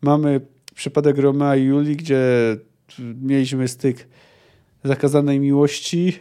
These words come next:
e, bezsensownych, e, zwyczajów, a także zwykłego nieporozumienia.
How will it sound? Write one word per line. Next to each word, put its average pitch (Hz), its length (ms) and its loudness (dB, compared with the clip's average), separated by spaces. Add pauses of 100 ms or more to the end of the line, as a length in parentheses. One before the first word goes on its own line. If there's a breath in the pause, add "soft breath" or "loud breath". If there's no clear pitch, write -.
e, 139 340 4
bezsensownych, 143 1080 -2 (1200)
e, 147 40 -8
zwyczajów, 143 680 0 (400 soft breath)
a 147 80 -8
także 151 280 2
zwykłego 147 380 -2
nieporozumienia. 131 880 -2